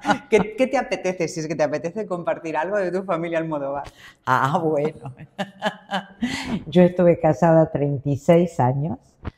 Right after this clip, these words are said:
Speaker 1: con un compañero de la universidad, del que me enamoré el primer día de clase porque me pareció buen mocísimo y lo perseguí hasta que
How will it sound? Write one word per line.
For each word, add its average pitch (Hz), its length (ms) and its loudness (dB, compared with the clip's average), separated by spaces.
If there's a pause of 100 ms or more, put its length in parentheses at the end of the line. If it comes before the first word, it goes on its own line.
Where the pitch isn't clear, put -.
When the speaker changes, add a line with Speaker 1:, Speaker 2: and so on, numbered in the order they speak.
(300)
Speaker 1:
con 151 260 0
un 147 460 -2
compañero 131 540 2
de 135 100 4
la 123 100 0
universidad, 113 800 -2 (140)
del 139 220 4
que 160 100 4
me 143 120 0
enamoré 143 420 2
el 165 140 0
primer 175 640 6
día 160 200 8
de 135 220 4
clase 120 520 -2
porque 127 240 0
me 127 140 4
pareció 131 680 0
buen 127 500 2
mocísimo 160 800 -4 (680)
y 233 140 10
lo 202 280 12
perseguí 180 1000 8 (280)
hasta 156 420 4
que 165 460 6